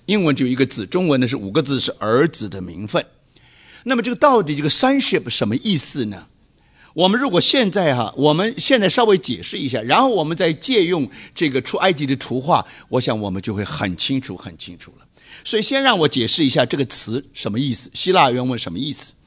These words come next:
这个词呢，其实这个词的字根呢是从罗马来的，是根据罗马的一个风俗。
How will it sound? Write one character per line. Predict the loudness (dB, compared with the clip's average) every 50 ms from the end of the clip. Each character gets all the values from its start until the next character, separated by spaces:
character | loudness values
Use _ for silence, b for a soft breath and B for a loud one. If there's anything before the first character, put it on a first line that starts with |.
| B B B B B B B B B B B _
这 | -4 0
个 | 2 2 2
词 | 2 -2 -2 -2 -2 -2
呢， | 0 -2 -2
其 | -2 0 -2 -2
实 | -2
这 | -2 0 2
个 | 2 2
词 | 2 0 -2 -2 0 0
的 | 0 -2
字 | -2 -2 -4 -2
根 | 0 0 0 0
呢 | 0 -2
是 | -4 -6 -8
从 | -8 -8 -8 -6 -4 -6 -6 -4
罗 | -2 -2 0 0
马 | 0 -2 -4 -4
来 | -8 -12 -14 -14
的， | -14 -12
是 | -8 -6 -6 -2
根 | -2 -2 0
据 | 0 0 0
罗 | 2 2 0 0 0
马 | 0 -2 -2
的 | -2 -6
一 | -10
个 | -12
风 | -8 -6 -4 -4 -4
俗。 | -6 -10 -14 -16